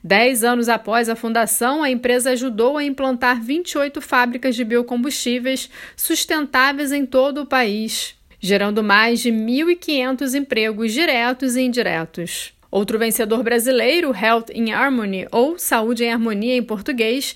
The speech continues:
tem atividades na Indonésia, no Madagascar e no Brasil. A organização reverte o desmatamento atendendo às necessidades econômicas e de saúde das comunidades locais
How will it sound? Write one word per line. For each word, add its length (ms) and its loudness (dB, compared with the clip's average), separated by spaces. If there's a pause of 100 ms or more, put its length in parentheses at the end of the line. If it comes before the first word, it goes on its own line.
(240)
tem 140 0
atividades 680 2
na 100 2
Indonésia, 640 0
no 100 0
Madagascar 960 2
e 140 0
no 100 2
Brasil. 640 0 (280)
A 140 2
organização 560 0
reverte 600 0
o 20 -2
desmatamento 720 -2
atendendo 400 0
às 100 -2
necessidades 760 0
econômicas 840 -2 (240)
e 60 -4
de 140 0
saúde 480 0
das 180 2
comunidades 680 0
locais 680 2